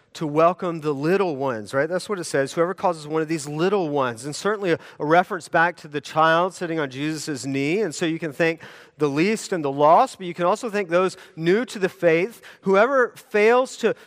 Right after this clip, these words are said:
to welcome them, whoever causes one of these little ones who believe in me to sin, whoever causes them to walk away from Jesus, well, friend, you have a dire warning.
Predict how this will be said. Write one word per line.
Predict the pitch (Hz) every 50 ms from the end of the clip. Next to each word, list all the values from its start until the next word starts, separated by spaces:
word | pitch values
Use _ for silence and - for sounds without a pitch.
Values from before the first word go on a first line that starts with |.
| _
to | - - 208 170
welcome | 156 151 165 185 226 247 - 226 185
them, | 170 170 180 208 202
whoever | 196 214 220 226 262 247
causes | - - - - 214 226 247 277 254 226 262 240 170 175
one | 190 208 220
of | 214
these | 202 208 175 151
little | 170 196 220 240
ones | 220 190 175 175 175 190 -
who | 202
believe | 175 151 147 156 180 208 208
in | 214 202 180
me | 185 190 170
to | 160 147
sin, | - - - - - 214 226 208 160 139 127 139 180 233 247 - _ _ _ _ _ _ _ _ _ _ _ _ _ _ _ _ _ _ _ _ _ _ _ _ _ _ _ _ _ _ _ _ _ _ _ _ _ _ _ _ _ _
whoever | - 185 196 214 233 233
causes | - - - - 220 233 254 254 220 233 202 160 -
them | 190 196 196 196 190 190 190 185
to | - 175 175
walk | 180 175 170 185 196 208 220 214 -
away | - 180 165 175 185 190 202 208 208
from | - - - 170 160 139 123 123 - _ -
Jesus, | 127 - 185 202 190 127 117 139 185 247 - - - - - - - - _ _ _ _ _ _ _ _ _ _ _ _ _ _ _ _ _ _ _ _ _ _ _ _ _ _ _ _ _ _ _ _ _ _ _ _ -
well, | 147 135
friend, | - - 151 147 127
you | 123 135 143
have | 143 139 113
a | 113 110
dire | 98 110 104 110 113 117 113
warning. | 104 98 92 85 82 87 85 85